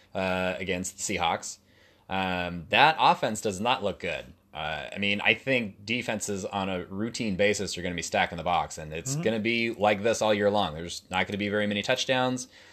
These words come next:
Speaker 1: He'll have a couple hundred-yard games, but I don't think he's gonna be the bell cow Corey thought he was getting. And Julio has been productive. He's been his usual hundred-yard, no touchdown self. So, uh, you know, you throw in Isaiah Crowell, who,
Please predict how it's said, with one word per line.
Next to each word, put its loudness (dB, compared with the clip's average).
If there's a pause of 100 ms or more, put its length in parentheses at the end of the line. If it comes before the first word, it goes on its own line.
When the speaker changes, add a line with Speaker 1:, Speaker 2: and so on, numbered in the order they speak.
(180)
Speaker 1:
He'll -2
have 4
a -2
couple 2
hundred-yard 0
games, 0
but 0 (480)
I -6
don't -4
think -4
he's -4
gonna -2
be -2
the 0
bell 2
cow -4
Corey -4
thought -4
he -4
was -10
getting. -6
And -10
Julio 0 (180)
has -8
been 2
productive. -2 (180)
He's -6
been 2
his -2
usual 4 (600)
hundred-yard, 10
no 8
touchdown 4
self. 2
So, 6 (260)
uh, 6
you 2
know, 6
you 2
throw 10
in 4
Isaiah 8
Crowell, 10
who, 2